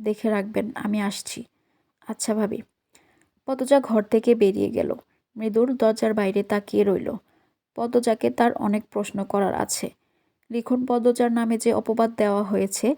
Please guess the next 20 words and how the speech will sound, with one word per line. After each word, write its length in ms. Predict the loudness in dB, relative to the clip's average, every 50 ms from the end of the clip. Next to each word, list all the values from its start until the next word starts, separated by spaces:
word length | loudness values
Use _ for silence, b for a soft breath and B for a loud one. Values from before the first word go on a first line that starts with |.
| B B B B B _
সেটা 280 | -8 -8 -4 -2 -2
যে 160 | 0 2 2 2
মিথ্যা, 500 | 2 0 -2 -4 -6 -6 -6 -4 -4 -6 b b b b b _ _ _
তা 140 | -6 -4 -4
মৃদুলের 440 | -2 -2 -2 -2 0 2 2 2 0
চেয়ে 260 | 0 -2 0 2 2 2
ভালো 300 | 0 -2 0 0 0 -2
কেউ 260 | -2 0 0 0 0
জানে 300 | 0 0 -2 -2 -2 -4
না। 180 | -4 -6 -8 -12 _ _ _ b b b b b b b _
সে 180 | -4 -2 0 2
নিজের 320 | 2 2 2 4 2 2 2
চোখে 320 | 0 -2 -2 0 0 0 0
দেখেছে 540 | 2 2 0 0 0 -2 -4 0 -2 -2
লিখন 320 | 0 0 -2 -2 -2 -4 -4
সার 260 | -4 -4 -4 -4 -4 -4
কষ্ট। 380 | -6 -6 -6 -6 -8 -12 -16 -16 -18 b b b b b b b b b _ _
পদ্মজার 400 | -8 -6 -6 -4 0 0 0 0
সম্মান 500 | 0 0 0 0 0 0 0 0 0 2
রক্ষার্থে 680 | 2 2 2 0 -4 -6 -6 -6 -6 _ -2 -2 -2